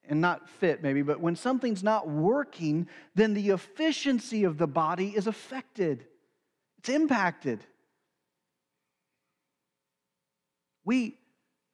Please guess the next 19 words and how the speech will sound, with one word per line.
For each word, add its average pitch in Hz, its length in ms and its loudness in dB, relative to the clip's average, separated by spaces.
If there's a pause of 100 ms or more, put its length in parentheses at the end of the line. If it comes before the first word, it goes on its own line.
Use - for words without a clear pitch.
(600)
we 240 300 0
do 214 340 2
better 175 680 0 (100)
the 156 100 4
more 190 520 2
of 190 220 -2
us 175 220 0
that 160 160 -4
are 143 120 -2
involved. 107 460 -10 (2500)
And 196 100 -2
don't 269 180 2
get 262 100 -4
me 220 80 2
wrong, 170 320 2
church, - 340 -10
we 180 160 0
do 160 180 -6
well. 123 300 -6